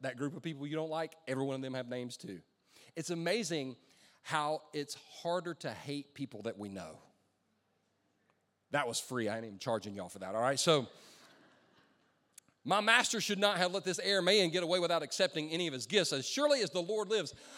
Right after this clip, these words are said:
I will chase after him and get something from him."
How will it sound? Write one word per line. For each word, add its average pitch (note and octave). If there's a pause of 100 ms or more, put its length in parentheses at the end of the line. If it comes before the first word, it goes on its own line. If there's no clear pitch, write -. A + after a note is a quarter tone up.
(160)
I F4+
will A#3
chase F4
after A3
him F#3+
and D3
get B3
something A#3+
from F#3+
him." G#2+